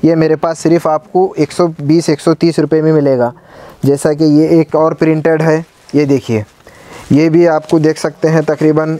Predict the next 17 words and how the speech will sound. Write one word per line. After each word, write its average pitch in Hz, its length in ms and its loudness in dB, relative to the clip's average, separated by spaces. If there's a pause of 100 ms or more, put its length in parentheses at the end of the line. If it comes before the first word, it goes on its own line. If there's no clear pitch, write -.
(760)
एट 160 160 0
dollar 156 280 0
sim, 160 360 -2
and 143 380 -2
इसका 143 280 -2
cost 156 380 -2
जो 156 140 0
है 156 120 0
मेरे 151 200 2
पास 151 240 -4
एके 147 220 0
traders 151 300 0
पर 160 160 -2 (160)
एक 151 120 -2
सौ 175 120 0
पचास 143 420 -2
रुपये, 120 300 -2